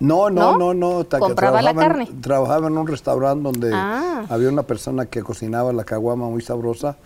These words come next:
Speaker 2: Ujú.
Speaker 1: y, y, pues, ahí teníamos mucha clientela.
Speaker 2: Oiga, ¿es cierto que usted se enamoró de doña Rosa cuando ella estaba chiquita y usted más?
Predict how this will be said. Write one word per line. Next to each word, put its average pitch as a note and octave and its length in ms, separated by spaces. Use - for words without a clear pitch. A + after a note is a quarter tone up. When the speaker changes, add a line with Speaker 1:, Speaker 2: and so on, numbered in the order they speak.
Speaker 2:
Ujú. A3 400
Speaker 1:
y, A2 400
y, A2+ 140
pues, - 240
ahí A2 160
teníamos A#2 480
mucha A#2 200
clientela. A#2 520
Speaker 2:
Oiga, G3+ 240
¿es G3 60
cierto G#3+ 360
que G3+ 100
usted F#3+ 180
se G#3+ 120
enamoró F#3 460
de G3+ 140
doña F#3 280
Rosa G#3 460
cuando F#3+ 240
ella G3 140
estaba G#3 300
chiquita F#3+ 440
y F#3+ 120
usted F#3 280
más? F#3 480